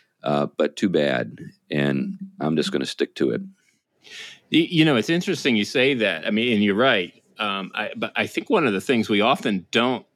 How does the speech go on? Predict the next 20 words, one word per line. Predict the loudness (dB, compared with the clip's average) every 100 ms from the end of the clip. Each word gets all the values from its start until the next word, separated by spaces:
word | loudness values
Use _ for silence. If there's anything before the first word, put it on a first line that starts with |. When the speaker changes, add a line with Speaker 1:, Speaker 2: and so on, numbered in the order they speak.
| _
Speaker 2:
pay | -2 -2
attention | -2 -4 -2 -2
to | -2 -2
is | 0
just | -2 0
how | 0 0
destructive | -2 -4 0 0 0 -2 -2 0
actually | -2 -2 -4 -2 0 -2 -4 -8 _ _ _ _ _ _ _ _ _ -8
that | 0 2 0
form | -2 0 2 0
of | -2
power | 0 2 2 0
is, | 0 0 0
because | -2 -2 0 0
it, | 0 -2 0
it | 2 4
is, | 4 2 -2 -10 0
it | 2 4
is | 4
a | 2